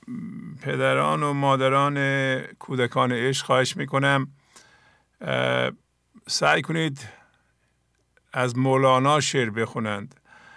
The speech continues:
اگر مولانا هم نشد، از بزرگان مثل حافظ، سعدی، چه می‌دونم، فردوسی، از این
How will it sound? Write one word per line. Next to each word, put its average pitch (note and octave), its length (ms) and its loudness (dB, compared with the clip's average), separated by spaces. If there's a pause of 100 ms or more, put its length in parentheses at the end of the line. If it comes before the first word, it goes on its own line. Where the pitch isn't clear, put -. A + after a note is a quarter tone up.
(200)
اگر D#3+ 260 0
مولانا D3 600 4
هم D3 180 0
نشد، D#3 560 0
از C3 260 2
بزرگان C3 600 2
مثل B2 640 0 (920)
حافظ، C3 960 0 (1120)
سعدی، B2+ 680 0
چه - 180 -14
می‌دونم، A2+ 380 -8
فردوسی، B2 720 -2
از C3+ 200 -2
این B2 200 -2